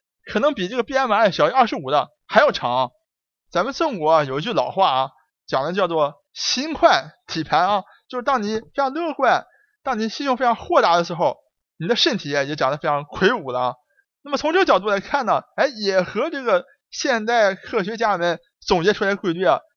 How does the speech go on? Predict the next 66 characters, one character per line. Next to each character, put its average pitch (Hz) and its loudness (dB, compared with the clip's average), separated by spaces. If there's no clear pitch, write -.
也 269 -4
有 254 -2
惊 247 2
人 185 2
的 196 4
相 165 2
似 - -8
啊。 156 4
就 185 -8
是 233 -10
说 269 -4
当 302 2
你 240 -6
的 285 -2
B 320 -6
M 294 0
I 269 2
显 185 2
示 330 -2
你 160 -4
可 - -2
能 220 0
是 208 -2
过 277 0
胖 277 0
的 180 0
时 175 -8
候， 165 -2
可 208 -2
能 254 -2
是 262 -12
你 233 -4
很 190 -4
魁 254 -6
梧、 180 -4
体 - -8
积 208 -8
很 175 -8
大 285 2
的 185 2
时 180 -6
候， 156 -2
反 220 6
而 269 -2
呢， 208 0
你 175 -6
这 240 -6
个 214 2
时 196 -4
候 190 2
是 - -16
处 - -10
在 208 2
一 202 -4
个 185 -2
更 311 2
好 135 -2
的 165 -4
一 170 -4
个 147 -2
健 247 4
康 196 0
的 139 -2
状 170 4
态 143 -4
啊。 120 -2